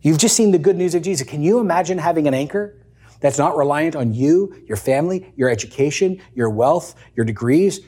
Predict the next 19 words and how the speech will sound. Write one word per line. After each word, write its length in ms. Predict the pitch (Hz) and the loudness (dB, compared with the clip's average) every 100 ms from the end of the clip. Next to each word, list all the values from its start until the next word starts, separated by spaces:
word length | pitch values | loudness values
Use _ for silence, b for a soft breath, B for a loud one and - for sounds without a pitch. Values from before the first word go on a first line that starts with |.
| - | -8
your 120 | 117 | -4
background, 560 | 104 120 139 165 180 180 - | 0 0 0 -2 -2 -4 -4
your 100 | 127 | -4
perseverance, 600 | - 123 117 110 143 175 | -2 -4 -4 -2 -2 -2
but 120 | - 127 | -6 -8
it's 140 | 107 | -6
actually 360 | 131 131 - 139 | -6 -6 -8 -8
just 200 | 113 - | -10 -2
gift? 380 | 139 190 - _ _ _ _ _ - _ _ _ _ _ - | -2 -2 -12 _ _ _ _ _ -20 _ _ _ _ _ -6
He's 200 | 151 135 | -2 0
inviting 440 | 120 143 147 127 | 2 2 2 0
you 100 | 107 | -4
today. 400 | - 104 - - _ _ _ _ _ _ _ _ | -8 -12 -12 -18 _ _ _ _ _ _ _ _
He's 200 | 160 147 | -2 2
inviting 460 | 147 131 196 202 180 | 2 2 2 2 0
you 80 | |
today 380 | 165 139 131 101 | -2 -4 -4 -6
to 100 | 98 | -8
say 360 | - 139 123 | -6 -2 -4